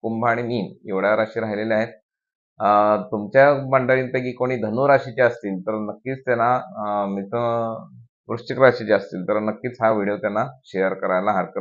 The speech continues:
नाही आणि like, शेअर, सबस्क्राईब करायला तर नक्कीच विसरू नका.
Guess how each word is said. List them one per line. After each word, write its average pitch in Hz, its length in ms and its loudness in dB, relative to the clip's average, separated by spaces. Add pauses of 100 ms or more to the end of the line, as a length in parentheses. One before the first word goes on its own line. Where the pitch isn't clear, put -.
नाही 110 300 -8
आणि 104 120 -6
like, 104 240 0
शेअर, 113 260 -4
सबस्क्राईब 107 460 -4
करायला 107 380 0
तर 120 260 -4 (180)
नक्कीच 92 400 -6
विसरू 67 300 -10
नका. 58 260 -10